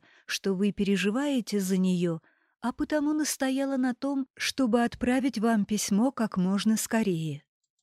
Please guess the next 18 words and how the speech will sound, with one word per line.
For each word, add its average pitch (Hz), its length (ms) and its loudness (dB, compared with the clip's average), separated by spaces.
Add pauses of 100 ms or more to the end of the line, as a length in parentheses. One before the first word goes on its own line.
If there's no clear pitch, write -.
С - 180 -8
письмом 277 540 0
я 240 280 4
отправляю 247 640 2
вам 208 440 2
дневник 214 720 4
мисс 180 400 0
Харкер, 269 600 -2 (640)
также 269 480 0
по 269 160 -2
ее 254 440 4
воле 247 480 2 (300)
и 311 140 0
настоянию. 156 1040 -2 (400)
Взамен 277 560 2
она 311 180 2
просит 320 420 0
вас, 285 360 0